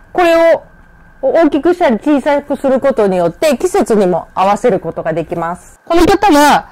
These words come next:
えー、こちらの、この見本があったので、この見本の通りにですね、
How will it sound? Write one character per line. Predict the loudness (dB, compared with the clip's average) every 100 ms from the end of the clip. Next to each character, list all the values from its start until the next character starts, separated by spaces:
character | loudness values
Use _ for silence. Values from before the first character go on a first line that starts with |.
| -4
え | 0 0
ー、 |
こ | 0 -2
ち | 0
ら | 0
の、 | 2 0 -2 -10 _
こ | -4
の | -2 -2 -2
見 | -2 -2
本 | 0 0
が | 2
あ | 0
っ | 0
た | -4
の | -2
で、 | 0 0 0 -4 -12 -20 -20 -4
こ | 0
の | 2
見 | 2 2
本 | 2 2
の | 2
通 | 2 2 4
り |
に | 2 0
で | 0
す | 0
ね、 | 0 0